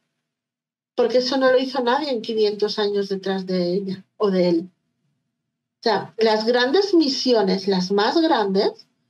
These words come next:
suelen ser las más silenciosas, no las que hacen ruido. Y hay muchos miembros en las familias que, tomando pequeñas decisiones, están rompiendo el tejido familiar una tras otra. O sea,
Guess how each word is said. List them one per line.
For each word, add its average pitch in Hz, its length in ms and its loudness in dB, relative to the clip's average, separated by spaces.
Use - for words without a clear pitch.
suelen 240 340 0
ser 269 140 -2
las 320 220 0
más 220 160 0
silenciosas, 254 880 0
no 233 180 2
las 339 180 0
que 208 120 -2
hacen 196 240 -2
ruido. 185 360 0
Y 240 120 0
hay 240 160 2
muchos 311 360 2
miembros 277 380 2
en 302 80 2
las 233 180 -2
familias 233 560 0
que, 220 320 0
tomando 233 440 0
pequeñas 262 400 0
decisiones, 277 800 0
están 240 300 -4
rompiendo 262 680 -2
el 330 120 0
tejido 233 480 0
familiar 233 640 -2
una 233 240 2
tras 285 260 -2
otra. 262 380 2
O 254 60 -6
sea, 220 200 2